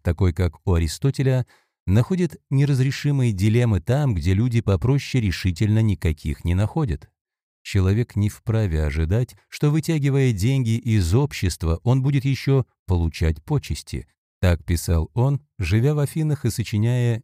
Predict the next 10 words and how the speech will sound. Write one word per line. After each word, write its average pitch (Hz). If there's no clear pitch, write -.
Никомахову 82
«Этику». -
В -
Сицилии 170
его 135
уверенность 123
в 120
этом 117
несколько 82
поколебалась. 98